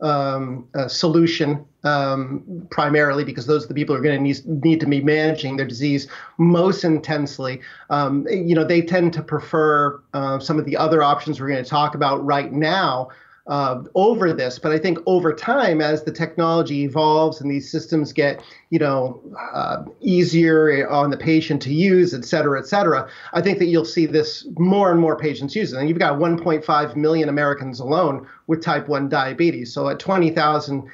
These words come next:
patients worldwide using it, you don't have a huge amount of penetration. Nevertheless,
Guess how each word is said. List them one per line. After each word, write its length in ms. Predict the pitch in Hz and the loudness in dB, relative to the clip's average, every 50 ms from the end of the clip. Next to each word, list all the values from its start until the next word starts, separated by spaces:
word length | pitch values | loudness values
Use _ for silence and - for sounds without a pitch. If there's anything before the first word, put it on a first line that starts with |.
| - - _ | -20 -18 _
patients 500 | - 175 165 160 156 - 151 143 143 - | -2 0 0 0 0 -2 -4 -4 -4 -2
worldwide 560 | 151 147 143 - 127 139 143 147 143 139 135 139 | -2 -2 0 0 0 0 0 2 2 0 0 0
using 320 | 151 196 220 190 - - | 0 0 0 0 -2 -2
it, 80 | 131 143 | -2 -2
you 160 | 147 143 143 | 0 0 0
don't 160 | 160 156 143 | 0 0 0
have 140 | 147 151 156 | 0 -4 -4
a 20 | |
huge 300 | 143 - - 160 156 - | -4 0 2 2 2 2
amount 240 | 120 143 135 135 - | 0 0 0 0 -2
of 60 | - | -2
penetration. 760 | - 147 131 127 123 - 196 196 202 208 208 - 127 127 120 - - - - - - - _ _ - | -4 -4 -4 -4 -4 -2 0 2 2 2 0 -2 -2 -4 -4 -10 -16 -18 -18 -20 -20 -20 _ _ 2
Nevertheless, 1120 | 160 165 170 185 180 180 175 180 156 156 151 170 233 254 160 135 139 - - - - | 4 4 6 4 4 2 2 2 2 2 2 2 2 0 0 -2 -6 -10 -16 -20 -20